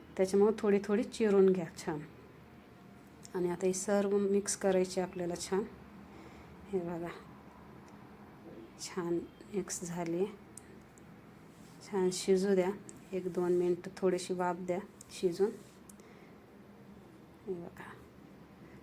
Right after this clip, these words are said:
तर असे झाकून ठेवा दोन तीन मिनटं. आणि जे काय मेथीचं पाणी सुकलं असन, तो थोड्या वेळ झाकण काढून सुक्क करा पाणी स्लो-, स्लोवर.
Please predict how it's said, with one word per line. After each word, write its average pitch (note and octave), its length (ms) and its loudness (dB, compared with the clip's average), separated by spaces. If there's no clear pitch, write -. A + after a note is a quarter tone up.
तर F#3 80 -2
असे F#3 260 2
झाकून F#3 460 2
ठेवा F3+ 240 0
दोन F#3+ 220 6
तीन F#3 160 8
मिनटं. F3+ 400 4
आणि F3+ 160 2
जे F3+ 140 2
काय F#3+ 200 2
मेथीचं G3 460 6
पाणी G3+ 300 6
सुकलं G#3+ 400 2
असन, G3 340 2
तो F#3+ 140 4
थोड्या F3+ 320 4
वेळ G3 180 2
झाकण F#3 420 6
काढून F#3 360 4
सुक्क - 480 -6
करा F3+ 300 2
पाणी E3+ 340 0
स्लो-, - 360 -6
स्लोवर. F#3 580 4